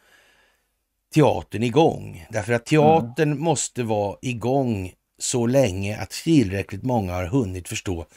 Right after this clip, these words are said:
Speaker 1: tillräckligt mycket för att den förändring som måste till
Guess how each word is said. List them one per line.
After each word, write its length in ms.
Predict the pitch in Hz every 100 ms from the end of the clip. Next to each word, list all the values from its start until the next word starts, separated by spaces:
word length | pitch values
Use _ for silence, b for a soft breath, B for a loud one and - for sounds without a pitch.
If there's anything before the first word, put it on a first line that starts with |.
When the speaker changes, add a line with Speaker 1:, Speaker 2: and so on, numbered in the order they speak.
| b b b
Speaker 1:
tillräckligt 600 | - 175 123 92 - 95 107
mycket 760 | 143 151 - _ _ 190 175
för 280 | - 107 98
att 140 | 101
den 200 | 98 95
förändring 560 | - 107 92 92 85 85
som 140 | -
måste 280 | 92 85 95
till 300 | - 87 78